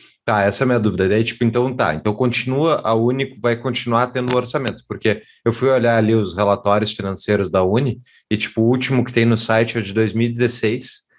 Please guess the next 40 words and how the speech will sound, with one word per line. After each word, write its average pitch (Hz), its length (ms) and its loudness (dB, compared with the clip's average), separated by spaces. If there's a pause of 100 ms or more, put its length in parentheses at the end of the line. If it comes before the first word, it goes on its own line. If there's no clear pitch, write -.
(120)
e 117 120 2
a 117 40 2
receita 117 460 0
é 120 40 0
basicamente 104 1040 -2 (180)
a 101 300 2
venda 98 320 -2
das 95 180 -2
carteirinhas. 104 600 -4 (260)
Eu 180 380 -2 (160)
só 160 160 2
lembro 151 360 2
da 120 140 2
uni 127 260 2
quando 156 200 0
eu 156 60 0
vejo, 123 280 2
quando 123 180 -2
tem 113 120 0
algum 107 200 0
protesto, 107 680 -2 (140)
né, 85 260 -6 (420)
político, 110 520 0
nacional, 98 840 2
eles 80 220 -6
tentam 92 340 -4
chamar 90 460 -2
a 82 40 -6
uni 95 280 -2
pra 90 180 -6
participar 101 540 -2
e - 20 -10
tal. 98 320 -2 (460)
Geralmente, 95 380 -2
se - 140 -4
é 92 80 2
de 85 100 -10
esquerda, 90 500 -2
eles 95 220 -2
vão. 98 340 -2